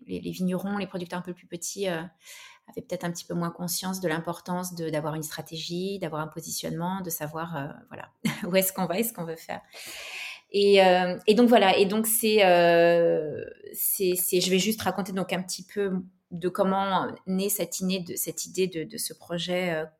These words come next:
de vin, euh, avec Sarah. Donc en, en deux mille vingt, euh, en pleine pandémie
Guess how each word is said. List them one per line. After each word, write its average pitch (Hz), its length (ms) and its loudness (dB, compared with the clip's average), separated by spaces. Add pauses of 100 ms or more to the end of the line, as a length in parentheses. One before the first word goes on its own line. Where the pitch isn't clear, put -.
(420)
de 180 160 -2
vin, 180 480 -2
euh, 151 220 -4 (120)
avec 160 300 -8
Sarah. 190 500 0
Donc 175 260 -6
en, 156 320 -8 (400)
en 180 120 -2
deux 180 140 4
mille 208 240 4
vingt, 196 460 -2
euh, 165 240 -2 (100)
en 170 120 -4
pleine 196 260 -6
pandémie 185 600 -2